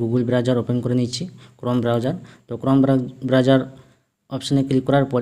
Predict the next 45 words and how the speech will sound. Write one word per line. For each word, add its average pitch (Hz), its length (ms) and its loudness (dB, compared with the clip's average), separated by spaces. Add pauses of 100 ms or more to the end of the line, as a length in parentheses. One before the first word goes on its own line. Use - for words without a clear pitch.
(120)
এখানে 135 260 0
আপনি 135 140 2 (100)
সার্চ 120 240 -4
করবেন 131 280 2
কি, 156 80 -2 (460)
my 135 160 0 (140)
aadhar 123 300 -2 (440)
gov 120 140 0 (100)
dot 123 160 2 (140)
in। 101 80 -4 (100)
তো 113 140 -6
এখানে 131 260 2
আপনি 131 180 0 (420)
my 135 120 4 (140)
aadhar 131 260 2 (400)
gov 123 160 0 (100)
dot 127 260 2 (400)
in 135 60 2 (100)
লিখে 131 220 0 (160)
এখানে 131 280 0
সার্চ 117 200 -4
করে 113 180 -2
দেবেন। 98 180 -6 (680)
তো - 120 -16
দেখতে 127 180 -4
পাচ্ছেন 135 200 0 (100)
my 127 140 0
aadhar 127 240 0
gov 123 200 0
dot 123 140 0 (120)
in, 143 60 2 (500)
তো - 60 -12 (100)
একটা 131 220 -2 (280)
লিখে 123 260 0
সার্চ 113 200 -4
করে 131 180 0
দেওয়ার 127 280 0
পর 131 120 0 (360)
এখানে 135 260 0
যে 131 140 2
প্রথম 117 220 0 (100)
যে 135 60 0 (100)
ওয়েবসাইটটা 127 500 -2
দেখতে 123 220 -4
পাচ্ছেন 127 260 -2